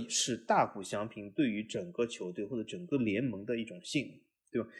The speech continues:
因为这是一个非常重要的一种信任机制。如果像很多足球这样发生这种讨薪、欠薪事件，嗯，不可能有这样的事，因为球员肯定是拿到这个钱再说。他甚至是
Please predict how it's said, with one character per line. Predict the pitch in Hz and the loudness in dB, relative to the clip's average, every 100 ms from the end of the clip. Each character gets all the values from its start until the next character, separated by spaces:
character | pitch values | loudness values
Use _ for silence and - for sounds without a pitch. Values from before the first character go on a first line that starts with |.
| - - | 0 8
因 | |
为 | 254 | 10
这 | 311 | 12
是 | - 156 | 10 8
一 | 143 | 6
个 | 135 | 4
非 | - 254 | 4 2
常 | - 92 | 0 -2
重 | 131 104 | 0 0
要 | |
的 | 90 | 0
一 | 90 | -4
种 | 90 | -8
信 | - 107 | -6 -6
任 | 90 - | -8 -16
机 | 98 | -16
制。 | - 101 | -14 -2
如 | 147 | -2
果 | - - 110 - - - | 2 6 6 4 -12 4
像 | 175 131 110 | 6 6 4
很 | - 117 | -2 0
多 | 107 151 | 2 2
足 | 165 | 2
球 | 127 120 | 0 2
这 | 117 | 2
样 | 104 | 4
发 | 127 120 | 6 6
生 | 131 117 | 4 -2
这 | |
种 | 113 98 | -4 -2
讨 | - 95 | 2 2
薪、 | 90 - 117 117 | 0 -2 -2 -2
欠 | - 135 | 0 0
薪 | 107 120 | 2 -2
事 | 127 - | -2 -4
件， | 101 95 - - - _ - | -4 -8 -12 -18 -20 _ -10
嗯， | 107 - 185 | -8 -8 -2
不 | 233 | 0
可 | 196 - 101 85 | 2 0 0 0
能 | 113 | 0
有 | 147 | 2
这 | 110 | 0
样 | 87 | -6
的 | - | -8
事， | - | -6
因 | 131 | -2
为 | 127 | 0
球 | - 117 113 | 0 2 4
员 | 131 139 | 4 2
肯 | 95 | -6
定 | 95 | -6
是 | 113 110 | -6 -4
拿 | 95 107 | -4 4
到 | 135 | 4
这 | 131 | 4
个 | 107 | 0
钱 | - - 92 | -4 -10 -8
再 | - 95 | -4 -4
说。 | - 104 104 | -2 -4 2
他 | - 175 | 6 6
甚 | - 233 | 8 6
至 | 135 | 6
是 | 120 | 4